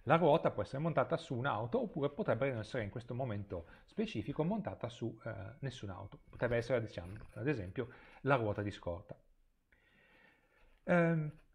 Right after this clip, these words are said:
normalmente, eh, quando andiamo a definire le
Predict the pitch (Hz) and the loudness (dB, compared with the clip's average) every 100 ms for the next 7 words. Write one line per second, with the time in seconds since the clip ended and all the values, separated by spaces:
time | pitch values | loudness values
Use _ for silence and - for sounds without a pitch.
0 | _ - - _ _ _ - - - 139 | _ -20 -20 _ _ _ -20 -10 2 4
1 | 143 196 170 160 160 175 170 - 131 120 | 6 6 6 6 4 4 2 2 0 2
2 | 120 120 117 117 135 135 120 113 127 131 | 0 0 2 4 4 4 2 0 -2 -2
3 | 139 113 101 101 110 107 120 110 107 | 0 2 0 -2 -4 0 2 2 -2